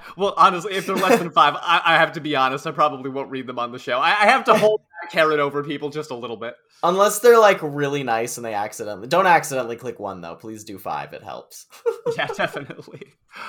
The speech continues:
Speaker 1: All right, dude, let's talk about Summerween. So, we have an interesting history with this episode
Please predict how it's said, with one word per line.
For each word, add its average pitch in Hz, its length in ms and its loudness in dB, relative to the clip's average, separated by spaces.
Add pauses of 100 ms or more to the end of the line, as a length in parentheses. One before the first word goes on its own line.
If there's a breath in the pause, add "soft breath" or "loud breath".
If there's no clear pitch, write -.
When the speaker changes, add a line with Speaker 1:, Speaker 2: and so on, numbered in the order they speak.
(540 loud breath)
Speaker 1:
All 254 180 8
right, 196 200 6
dude, 190 300 -4
let's 370 280 0
talk 269 240 6
about 175 220 0
Summerween. 139 640 -4
So, 262 320 2
we 254 120 -2
have 480 200 2
an 320 100 -2
interesting 202 720 -2
history 175 420 -8
with 226 160 -10
this 247 180 -8
episode 254 520 -8